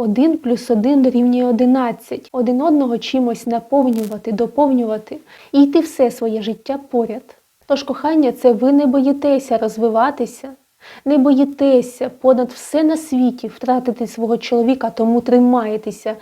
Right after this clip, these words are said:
за нього дуже-дуже кріпко, тому що ви самодостатня особистість,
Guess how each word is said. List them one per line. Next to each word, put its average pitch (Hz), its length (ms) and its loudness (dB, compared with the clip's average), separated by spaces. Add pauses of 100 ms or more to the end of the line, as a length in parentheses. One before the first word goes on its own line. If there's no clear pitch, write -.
(280)
за 240 180 0
нього 226 460 2 (160)
дуже-дуже 220 680 0
кріпко, 254 520 -2 (400)
тому 269 280 4
що 277 180 -2
ви 240 160 0
самодостатня 240 1040 -4
особистість, - 920 -8